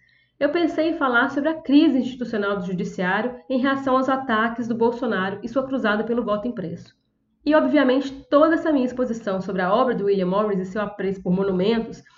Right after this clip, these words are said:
não seria por acaso. Como não comentar a prisão injusta do Paulo Galo dos entregadores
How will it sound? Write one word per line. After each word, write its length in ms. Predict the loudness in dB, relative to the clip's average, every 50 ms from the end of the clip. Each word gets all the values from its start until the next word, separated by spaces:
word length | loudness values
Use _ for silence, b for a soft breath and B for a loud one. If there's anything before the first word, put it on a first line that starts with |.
| b b b
não 140 | 0 0 2
seria 240 | 2 0 0 0 0
por 120 | 0 -2
acaso. 460 | -2 -2 -4 -4 -6 -6 -8 -10 -14 -18 _ _ _ _ _ _ _ _ _ 2
Como 260 | 4 6 8 8 8
não 140 | 6 4 4
comentar 540 | 4 4 4 4 4 2 2 0 0 -2 -4
a 80 | -6 -6
prisão 360 | -2 -2 0 2 2 4 4
injusta 440 | 4 4 4 4 0 0 0 -2 -2
do 100 | -4 -2
Paulo 260 | 0 0 0 0 0
Galo 340 | 0 0 0 -2 -2 -4 -6
dos 140 | -6 -2 -2
entregadores 600 | 0 0 0 -2 -2 -2 -2 0 0 0 -2 -4